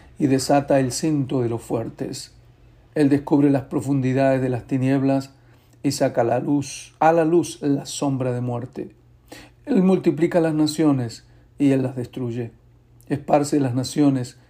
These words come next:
y las vuelve a reunir. Él quita el entendimiento a los jefes del pueblo de la tierra y los hace vagar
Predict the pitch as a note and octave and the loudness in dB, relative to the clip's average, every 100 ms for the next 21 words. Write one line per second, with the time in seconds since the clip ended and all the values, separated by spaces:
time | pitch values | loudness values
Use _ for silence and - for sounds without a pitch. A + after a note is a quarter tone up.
0 | _ - C3 A#2+ B2+ B2+ A#2+ C3 C3 E3+ | _ -4 -2 -2 -2 -2 -4 -4 -6 -8
1 | D3+ - _ _ _ _ _ _ E3 C#3+ | -12 -14 _ _ _ _ _ _ 0 2
2 | E3+ F#3 E3 D#3 D3 C#3+ C#3 C#3 D#3 D#3+ | 2 4 4 2 2 2 4 4 2 2
3 | D#3+ C#3+ C#3+ C#3+ D#3 C3+ B2+ D3 C#3+ C#3 | -2 0 -2 -4 -2 -2 -2 0 2 2
4 | C3 B2+ C3 C3+ B2 C3 - _ - _ | 2 -2 -2 -2 -2 -4 -6 _ -20 _
5 | - C3+ C3+ C#3+ C#3+ B2+ B2+ B2+ B2 A#2+ | -6 -4 -2 -4 -2 0 0 2 0 -2